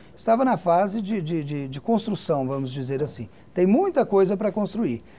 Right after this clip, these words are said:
Só que agora nós já temos mais condições de,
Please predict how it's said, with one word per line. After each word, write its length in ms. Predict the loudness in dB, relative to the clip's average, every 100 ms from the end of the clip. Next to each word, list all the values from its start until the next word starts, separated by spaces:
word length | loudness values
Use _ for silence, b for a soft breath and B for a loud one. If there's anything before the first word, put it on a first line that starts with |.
| B
Só 220 | -2 -2
que 100 | 0
agora 460 | 0 4 4 4 2 B B B
nós 440 | 6 6 4 -6
já 220 | 0 2 4
temos 360 | 2 2 2
mais 300 | 2 4 2
condições 640 | 0 -2 0 -2 -2 -4 -10 b b
de, 460 | -6 0 2 2